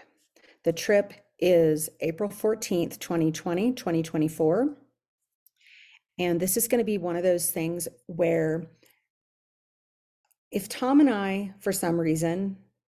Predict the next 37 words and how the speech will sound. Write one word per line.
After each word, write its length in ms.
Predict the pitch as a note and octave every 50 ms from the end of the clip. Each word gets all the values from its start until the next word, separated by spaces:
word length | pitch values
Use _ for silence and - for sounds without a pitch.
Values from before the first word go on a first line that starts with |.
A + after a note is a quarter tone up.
| - F3
don't 340 | D#3+ F#3 E3 E3 F3+ F3+ - - _ _
qualify 420 | - - D#3+ D#3+ D#3+ - F3 F3 E3
for 120 | E3+ F3
this 240 | E3+ F3 E3+ E3 -
trip, 360 | - F3 E3 F3 F3+ - - - _ _ _ _ _ _ _ -
I 160 | G3 G3 G3+
will 220 | A3+ C4 C4 C4 G#3+
be 200 | G3 A3 G#3 -
okay 380 | - F3 E3+ - - E3+ D#3+
with 180 | E3+ G3 G#3 G3+
it 240 | A3+ A#3+ A#3 A#3 - -
as 140 | F#3 D#3+ E3+
long 460 | E3 E3 D#3+ E3 F3 F#3 G3 F#3+ - -
as 480 | F#3 E3+ F3+ E3 E3 E3 E3 - - - - - - _ _ _ _
our 140 | - F3 F3+
baby 500 | F3 D#3+ F3 E3 F3 - G3 G3 G3+ G3 -
coaches 560 | - - F3 E3+ F3 - G#3+ G#3 A3 A3 - -
and 180 | - F3+ E3 -
our 200 | - F3 - -
F 200 | - F#3 F3+ -
I 100 | E3 D#3+
B 120 | D#3+ F3 E3
Cs 340 | D#3+ - F#3 F3 F3+ - -
earn 160 | - E3+ D#3+ -
it. 120 | - - - _ _ - - _ _ _ _ _ _ _ _ _ _ _ _ _ _ _ _ _ _ _ _ - -
Okay, 360 | E3+ F3 - - G#3 - - - - - -
so 380 | - - - G3 F#3 F3 E3+ - -
I'm 80 | -
not 180 | F#3 G3+ G#3 -
saying 180 | - G#3+ G3+ F#3+
that 80 | -
we're 60 | F3
not 220 | E3+ F3 G#3+ C4 -
gonna 140 | F3 E3+ F3+
earn 180 | F3+ F3+ F3
it, 180 | F#3 G3+ A3 - - _ _ _ -
'cause 280 | - F#3+ E3 D#3+ E3